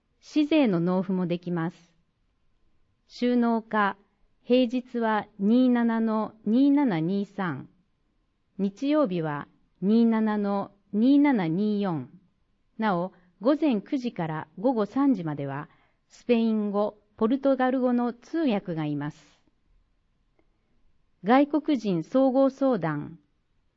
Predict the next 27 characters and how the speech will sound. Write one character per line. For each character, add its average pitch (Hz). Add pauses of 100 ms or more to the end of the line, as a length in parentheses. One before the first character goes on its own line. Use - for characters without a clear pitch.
(340)
多 220
文 294
化 196
共 233
生 240
セ 240
ン 190
タ 131
ー、 - (480)
六 190
一 233
の 208 (120)
七 226
三 269
四 190
五。 165 (480)
な 214
お、 175 (260)
行 233
政 302
手 302
続 294
き 220
の 165
通 226
訳 165
は、 151